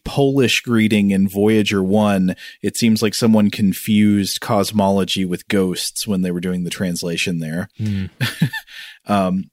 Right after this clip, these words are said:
Speaker 1: but, uh, Jakob says, "Being Polish, it was really great to hear someone, to hear that anyone in the Western world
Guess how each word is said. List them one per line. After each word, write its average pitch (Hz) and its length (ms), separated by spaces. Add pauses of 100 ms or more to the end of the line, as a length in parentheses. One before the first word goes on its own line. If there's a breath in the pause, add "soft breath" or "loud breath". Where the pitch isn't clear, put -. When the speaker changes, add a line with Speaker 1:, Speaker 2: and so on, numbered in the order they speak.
Speaker 1:
but, 110 360
uh, 98 340
Jakob 127 300
says, 104 320
"Being 240 360
Polish, 156 460
it - 80
was 123 160
really 160 300
great 135 300
to 120 40
hear 127 260
someone, 139 580 (200)
to 127 100
hear 139 220
that 123 240
anyone 147 460
in 117 280
the 113 120
Western 117 400
world 107 380